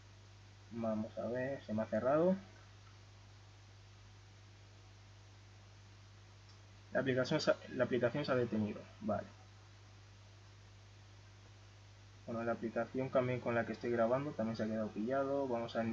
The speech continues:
loguearnos de nuevo. Y vamos a probar con el otro juego, el Saints Row, a ver si con el Saints Row va un poco mejor.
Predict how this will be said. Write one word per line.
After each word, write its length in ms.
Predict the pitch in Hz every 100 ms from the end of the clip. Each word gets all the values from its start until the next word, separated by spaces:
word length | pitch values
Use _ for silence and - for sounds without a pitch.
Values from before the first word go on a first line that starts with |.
| 101
loguearnos 560 | 123 110 117 123 113 110
de 80 |
nuevo. 400 | 110 135 160 180 196 - - - - - - - - - - - -
Y 140 | 170 165
vamos 200 | 170 170
a 60 |
probar 340 | 156 143 151 156
con 140 | 127
el 80 | 120
otro 200 | 131 120
juego, 220 | 135 143
el 60 | 123
Saints 300 | 117 120 117
Row, 240 | 139 190
a 60 | 113
ver 100 | -
si 120 | 113
con 160 | 113
el 80 | 113
Saints 240 | 117 113 113
Row 160 | 113
va 80 | 113
un 120 | 113
poco 180 | 117 110
mejor. 320 | 107 131 170